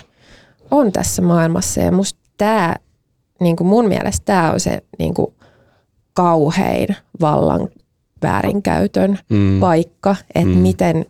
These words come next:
Speaker 1: miten ihmiset, ö,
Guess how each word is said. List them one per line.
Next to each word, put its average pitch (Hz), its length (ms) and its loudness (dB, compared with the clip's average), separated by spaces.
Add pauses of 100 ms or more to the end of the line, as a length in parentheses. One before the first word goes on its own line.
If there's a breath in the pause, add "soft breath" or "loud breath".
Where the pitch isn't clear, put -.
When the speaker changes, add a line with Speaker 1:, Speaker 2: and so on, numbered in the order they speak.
Speaker 1:
miten 185 380 0 (440)
ihmiset, 180 600 0 (600 loud breath)
ö, 165 40 4